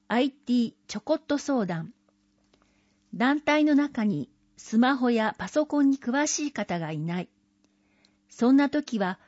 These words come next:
お気軽にご相談ください。日時、いつでも。なお、その場で解決できない場合もありますが、まずはお電話でお問い合わせください。対象、どなたでも。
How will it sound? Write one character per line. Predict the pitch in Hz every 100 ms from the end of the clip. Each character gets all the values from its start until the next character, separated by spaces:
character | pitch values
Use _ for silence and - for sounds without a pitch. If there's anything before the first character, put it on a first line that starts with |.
| _ _ -
お |
気 | - 247
軽 | 277 262 247
に | 240 233 -
ご | 180
相 | 240 233
談 | 220 220
く | 220
だ | 202 208
さ | - 196
い。 | 175 _ _ _ _ _ _ _ _ _ _ -
日 | 247 - 240
時、 | 190 151 - _ _ _ _ -
い | 269
つ | -
で | 180
も。 | 156 - _ _ _ _ _ _ _ -
な | 226 240
お、 | 196 - _ _ -
そ | -
の | 226 262
場 | 262
で | 240 -
解 | - 277 302
決 | 302 -
で | 220
き | 233 285
な | 285
い | 247
場 | 180 190
合 |
も | 190 170
あ |
り | 196 208
ま | 226
す | -
が、 | 175 170 - _ _ _ _ -
ま | 233
ず | 233 220
は | 185 - _
お | 185
電 | 180 262 294
話 | 233
で | 180 - -
お | 175
問 | 190 202
い |
合 | 180
わ | 202
せ | 190
く | -
だ | 180 190
さ | - 170
い。 | - _ _ _ _ _ _ _ _ _ _ _ _ -
対 | 226 262
象、 | - 226 214 - _ _ _
ど | 202 320
な | 285
た | 233
で | 165 156
も。 | 160